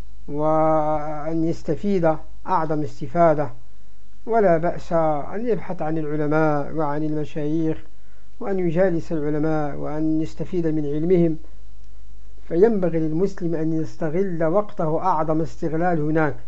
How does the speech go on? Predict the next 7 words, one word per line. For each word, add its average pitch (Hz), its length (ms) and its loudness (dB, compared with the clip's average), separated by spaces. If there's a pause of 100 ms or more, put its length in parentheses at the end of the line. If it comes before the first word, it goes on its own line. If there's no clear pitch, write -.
(960)
لا 151 140 -2
شك 208 380 -2
أن 202 320 0
ذهابك 175 600 2
هناك 160 520 0
كلفك 208 500 0
الكثير، 214 520 0